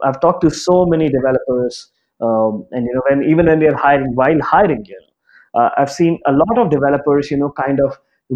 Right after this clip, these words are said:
getting very stuck into newer technologies, uh, rather than, you know,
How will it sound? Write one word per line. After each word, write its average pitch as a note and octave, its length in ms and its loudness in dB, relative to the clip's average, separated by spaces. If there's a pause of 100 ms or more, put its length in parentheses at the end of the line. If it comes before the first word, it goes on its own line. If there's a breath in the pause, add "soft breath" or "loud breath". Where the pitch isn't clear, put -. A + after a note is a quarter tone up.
getting E3+ 340 0
very D#3 200 4
stuck D#3+ 340 -2 (120)
into D3 280 0
newer C#3 380 2
technologies, C3+ 800 -8 (600)
uh, A#2 260 -2 (520)
rather E3 320 4
than, E3 160 2
you C#3 120 2
know, C3+ 260 2